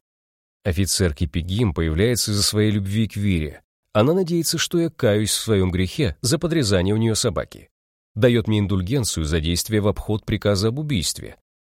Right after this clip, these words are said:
Наша с Полом общая заслуга. И после воссоединения, которое заставило бы прослезиться самого Эбензера Скруджа,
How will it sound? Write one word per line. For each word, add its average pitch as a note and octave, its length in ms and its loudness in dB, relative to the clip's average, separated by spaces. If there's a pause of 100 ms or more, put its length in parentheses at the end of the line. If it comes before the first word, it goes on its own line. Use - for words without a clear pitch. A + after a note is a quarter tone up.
(160)
Наша C3 320 2
с - 100 -2
Полом A#2+ 320 0
общая A2 240 -2
заслуга. F#2+ 540 -4 (280)
И E2 140 0
после D#2+ 340 -2
воссоединения, D#2 880 -2 (160)
которое E3+ 340 0
заставило B2 520 0
бы G#2+ 120 -2
прослезиться G#2 720 0
самого G#2+ 520 2
Эбензера F#2 520 0
Скруджа, - 580 -6